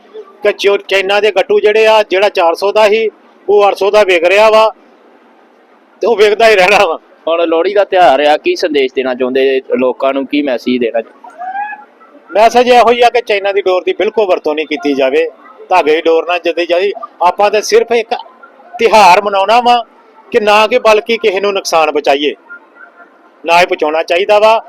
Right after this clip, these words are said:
Speaker 1: ਧਾਗੇ ਦੀ ਡੋਰ ਦੀ ਵਰਤੋਂ ਕਰੋ, ਪੈਸੇ ਦੀ ਪਰਵਾਹ ਨਾ ਕਰੋ। ਜੇ ਆਪਾਂ ਸਮਾਜ ਦੇ ਵਿੱਚ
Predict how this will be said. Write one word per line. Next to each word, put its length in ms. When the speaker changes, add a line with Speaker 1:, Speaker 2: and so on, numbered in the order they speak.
Speaker 1:
ਧਾਗੇ 240
ਦੀ 60
ਡੋਰ 260
ਦੀ 80
ਵਰਤੋਂ 320
ਕਰੋ, 220
ਪੈਸੇ 360
ਦੀ 100
ਪਰਵਾਹ 400
ਨਾ 100
ਕਰੋ। 420
ਜੇ 160
ਆਪਾਂ 340
ਸਮਾਜ 460
ਦੇ 140
ਵਿੱਚ 240